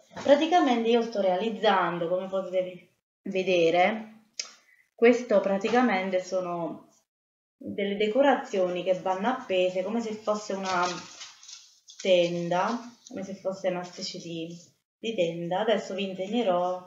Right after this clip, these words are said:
appunto come, come farle. Quello che serve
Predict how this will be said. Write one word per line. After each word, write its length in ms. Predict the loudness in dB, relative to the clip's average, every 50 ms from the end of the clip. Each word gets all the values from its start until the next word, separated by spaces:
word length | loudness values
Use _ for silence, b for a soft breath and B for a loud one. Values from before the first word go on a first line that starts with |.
| -18 _ _ _ _
appunto 460 | _ -6 -4 -4 -4 -4 -4 -2 -2 -2
come, 760 | 0 -2 -4 -2 -4 -4 -6 -6 -6 -8 -10 -12 -14 -18 _ _ _ _ _ _ _
come 260 | 2 2 4 4 2
farle. 920 | 2 2 4 4 4 4 2 0 -2 -4 -6 -6 -6 -6 -8 -12 -16 _ _ -20 -20 _ -16 -16 -14 -14 -16 -18 -18 -16 -16 -18 -18 -18 -20 _ _ _ -16 -14 -14 -14 -16 -18 -20 -20 _ _ -20 -20 -18 -18 -16 -16 -16 -16 -16 -18 -18 -18 -20 -20 -20 -20 _ _ _ _ _ -20 -20 -20 _ -20 -2 4
Quello 240 | 6 8 8 8 8
che 100 | 6 2
serve 1080 | 2 2 2 4 4 4 4 2 2 2 2 2 2 2 0 0 -2 -2 -4 -6 -10